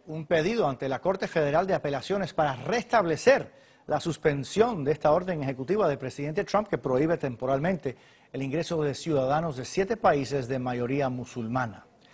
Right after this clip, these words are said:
El cártel de Sinaloa de Joaquín El Chapo Guzmán sufre un nuevo golpe, esta vez en El Salvador, donde veintisiete personas presuntamente ligadas a esa organización criminal fueron detenidas, incluyendo un ex seleccionado de fútbol de playa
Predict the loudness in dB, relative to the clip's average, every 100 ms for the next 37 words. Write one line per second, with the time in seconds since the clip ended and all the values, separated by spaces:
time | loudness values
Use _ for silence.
0 | -20 -20 -20 2 4 4 6 8 8 6
1 | 4 6 2 2 2 4 4 4 2 0
2 | -2 -2 -2 -2 0 0 0 -2 -2 0
3 | 0 -2 -6 -6 -6 -4 -2 2 2 4
4 | 2 2 0 2 4 4 2 -2 -10 -6
5 | -2 -2 0 0 2 4 4 2 -6 -18
6 | -2 2 4 4 2 -2 0 0 2 0
7 | 0 0 0 -4 -8 -4 -2 0 0 0
8 | 2 2 0 -2 -2 0 0 0 -6 -8
9 | -10 -10 -6 -6 -4 -4 -4 -2 -4 -2
10 | -6 -6 -2 2 4 2 0 -16 -20 -6
11 | -2 2 4 4 6 6 4 2 0 -4
12 | -12 -2 0 0 -2 2 2 2 0 0
13 | 0 0 2 2 0 2 4 6 4 0
14 | 0